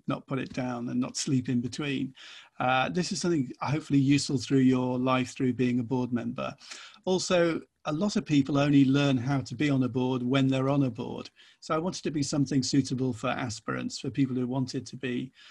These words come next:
on a board. Also, I've spent a lot of time, you know, I was on the University of Warwick board. I've helped a lot of public, both public sector boards, as well as, you know, large businesses and small. So I wanted to be something that was relevant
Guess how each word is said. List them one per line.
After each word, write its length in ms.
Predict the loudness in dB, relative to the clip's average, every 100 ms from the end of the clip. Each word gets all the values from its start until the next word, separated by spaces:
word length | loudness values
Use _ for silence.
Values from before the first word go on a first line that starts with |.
| -20 _ _
on 140 | -8 -8
a 40 |
board. 360 | -6 -6 -4 -4
Also, 280 | -4 0 0
I've 160 | 0
spent 240 | -2 -2 0
a 40 |
lot 180 | 0 0
of 80 | -2
time, 460 | 2 4 4 2
you 80 | 2
know, 80 | 0
I 20 |
was 100 | 2
on 100 | 4
the 60 | 4
University 440 | 2 0 -2 -4
of 100 | -2
Warwick 340 | -2 -2 -4 -4
board. 320 | -2 0 0
I've 160 | -2
helped 240 | -4 -6 -4
a 40 |
lot 120 | -4
of 100 | -4
public, 440 | -4 -2 -2 -4 -10 _ _ _ _ _ _ _
both 300 | 0 0 -2 _
public 320 | -4 -2 -4 -4
sector 360 | -6 -4 -6
boards, 680 | -6 0 2 4 2 -2 -10 -6
as 180 | -4 0
well 220 | 2 4
as, 320 | 2 0 -4 -4
you 60 |
know, 200 | -2 0
large 340 | 0 -2 -4 -4
businesses 480 | -4 -4 -6 -4 -4
and 100 | -4
small. 340 | -2 -2 -2
So 140 | -2
I 80 | -2
wanted 240 | -2 -4 -6
to 60 |
be 100 | -4
something 320 | -2 0 4 4
that 60 |
was 160 | 2 -2
relevant 680 | 0 2 2 0 -2 -4